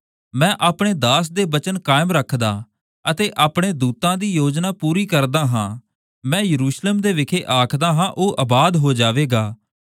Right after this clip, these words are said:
ਅਤੇ ਯਹੂਦਾ ਦੇ ਸ਼ਹਿਰਾਂ ਦੇ ਵਿਖੇ ਉਹ ਉਸਾਰੇ ਜਾਣਗੇ ਅਤੇ ਮੈਂ ਉਹਨਾਂ ਦੇ ਖੰਡਰਾਂ ਨੂੰ ਖੜਾ ਕਰਾਂਗਾ।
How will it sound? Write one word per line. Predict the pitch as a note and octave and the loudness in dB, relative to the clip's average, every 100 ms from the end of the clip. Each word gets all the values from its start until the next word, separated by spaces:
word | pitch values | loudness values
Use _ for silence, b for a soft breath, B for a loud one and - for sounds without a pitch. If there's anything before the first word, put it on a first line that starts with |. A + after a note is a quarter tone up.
| _ - E3+ | _ -2 -2
ਅਤੇ | G#3+ | 0
ਯਹੂਦਾ | G#3+ D3 B2 C3+ F3+ | 0 0 0 0 0
ਦੇ | F#3+ G3+ | 0 0
ਸ਼ਹਿਰਾਂ | - D3+ G3+ | 2 2 2
ਦੇ | F#3+ C#3 | 2 0
ਵਿਖੇ | A#2 - A#2+ G#2 - _ _ _ - | 0 0 0 -2 -8 _ _ _ -2
ਉਹ | G3+ | 0
ਉਸਾਰੇ | D3+ - C3 D3+ F#3 | 0 2 2 2 2
ਜਾਣਗੇ | C3+ C#3+ D#3 A#2+ G#2 G2 - _ _ - | 2 2 2 0 -2 -4 -14 _ _ -2
ਅਤੇ | E3 G#3 | 0 2
ਮੈਂ | G#3 G#3 | 0 -2
ਉਹਨਾਂ | D#3+ F3 G3+ | -2 0 0
ਦੇ | G#3 | -2
ਖੰਡਰਾਂ | G#3 C#3+ C3 D#3+ F#3 | -2 0 2 0 0
ਨੂੰ | G3 | -2
ਖੜਾ | - C3+ E3+ | -2 2 2
ਕਰਾਂਗਾ। | D#3+ B2 C#3 C#3 G#2 | 2 2 2 0 -4